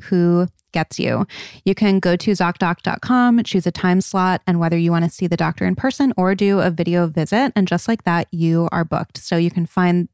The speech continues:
the doctor that is the right fit for you and book an appointment that works for your schedule.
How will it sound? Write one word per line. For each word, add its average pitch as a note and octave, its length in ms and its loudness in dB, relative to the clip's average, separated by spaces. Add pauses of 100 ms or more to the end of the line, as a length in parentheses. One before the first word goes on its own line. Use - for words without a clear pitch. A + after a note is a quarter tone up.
(120)
the D#3 300 -2
doctor A#3+ 380 0
that G3+ 120 0
is E3+ 120 -2
the F3+ 140 -2
right F3+ 340 0
fit - 240 -2
for - 120 -4
you F#3 380 2 (400)
and F3 300 0
book F#3 160 -2
an G#3 40 4
appointment F3 480 0
that D#3+ 160 -4
works D#3+ 380 -6
for F#3 340 0
your E3 460 0
schedule. - 580 -2